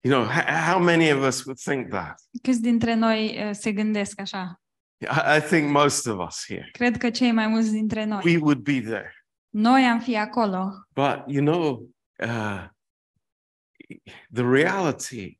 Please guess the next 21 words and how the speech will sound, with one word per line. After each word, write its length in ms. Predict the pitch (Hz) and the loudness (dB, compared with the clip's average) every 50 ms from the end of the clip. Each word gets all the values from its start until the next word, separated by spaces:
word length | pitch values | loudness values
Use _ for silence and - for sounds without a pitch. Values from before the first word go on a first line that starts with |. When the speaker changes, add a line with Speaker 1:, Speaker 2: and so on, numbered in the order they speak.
| _ | _
Speaker 1:
may 420 | _ 110 110 127 143 170 180 170 151 | _ -4 -2 2 4 6 6 4 4
be 160 | 117 104 117 | 2 0 -2
different. 680 | 107 104 90 87 139 175 165 - - - - - _ _ - - _ _ _ _ _ - _ | -4 -4 -4 -4 -4 -4 -4 -8 -10 -10 -12 -12 _ _ -20 -20 _ _ _ _ _ -12 _
Speaker 2:
Dar, 260 | 214 202 214 202 202 | -2 0 0 0 0
uh, 80 | 202 - - | -2 -4 -6
în 300 | - 214 208 208 208 208 | -6 -4 -2 -2 -2 -2
realitate 840 | 202 208 202 202 202 196 202 254 269 285 269 - 220 208 220 240 - - | -2 -2 -2 -4 -4 -6 -2 -2 -2 -2 -2 -6 -6 -6 -6 -8 -8 -8
ar 160 | 214 214 214 | -8 -10 -8
putea 260 | - 214 - 214 208 | -10 -8 -6 -6 -6
să 140 | 202 - 214 | -4 -6 -8
fie 240 | 208 - 226 208 196 | -6 -4 -4 -4 -2
diferit. 680 | 180 202 190 - 214 220 269 262 - - - - _ _ _ | -2 -4 -4 -2 -2 0 0 0 0 -2 -10 -14 _ _ _
Speaker 1:
As 260 | - 160 180 180 143 | 2 4 4 4 6
it 140 | 180 185 - 160 143 | 4 2 2 0 0
was 340 | 151 175 170 165 131 - | 2 2 2 2 0 -2
for 200 | - - - 131 | -6 -8 -6 -6
so 280 | - - - - 147 143 | -4 -4 -2 0 0 0
many 300 | 135 135 143 139 139 120 | 0 0 0 -2 -2 -4
people 560 | 135 - - 143 131 - - 107 95 - - | -6 -10 -10 -10 -10 -10 -12 -12 -10 -10 -8
in 200 | 107 120 - 117 131 | -8 -6 -4 -4 -4
Israel. 520 | 110 - 87 87 78 76 80 78 - | -4 -6 -10 -12 -12 -12 -14 -18 -20